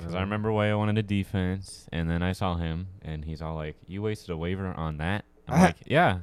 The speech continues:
Speaker 1: I
Speaker 2: And
Speaker 1: see.
Speaker 2: you're all like, and you see the waiver claim, and, like, you were there too. <laughs>
Speaker 1: I was like, "Okay, whatever." And
Speaker 2: Yeah.
Speaker 1: you still won, right?
Speaker 2: Yep,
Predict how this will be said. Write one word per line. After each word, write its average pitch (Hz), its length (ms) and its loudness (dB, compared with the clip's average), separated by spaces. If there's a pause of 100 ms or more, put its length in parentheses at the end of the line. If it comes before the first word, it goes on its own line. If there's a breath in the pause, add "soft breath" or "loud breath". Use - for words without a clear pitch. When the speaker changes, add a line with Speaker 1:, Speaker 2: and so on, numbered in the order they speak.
(120)
Speaker 1:
I - 40 -6
Speaker 2:
And 92 100 -2
Speaker 1:
see. 104 120 2
Speaker 2:
you're 107 120 4
all 107 180 4
like, 101 260 2
and 95 80 -4
you 92 80 -2
see 101 140 -6
the 90 100 -2
waiver 82 300 -4
claim, 92 380 -4
and, 82 100 -2
like, 80 220 -6
you 82 100 -6
were 85 100 0
there 87 180 2
too. 90 320 -2 (280)
<laughs> - 220 -2
Speaker 1:
I 113 220 4
was 120 80 6
like, - 120 0
"Okay, 247 440 2
whatever." 196 800 4
And 190 120 -4
Speaker 2:
Yeah. 151 140 4
Speaker 1:
you 160 60 4
still 214 280 6
won, 180 380 6
right? 147 160 4
Speaker 2:
Yep, 170 180 6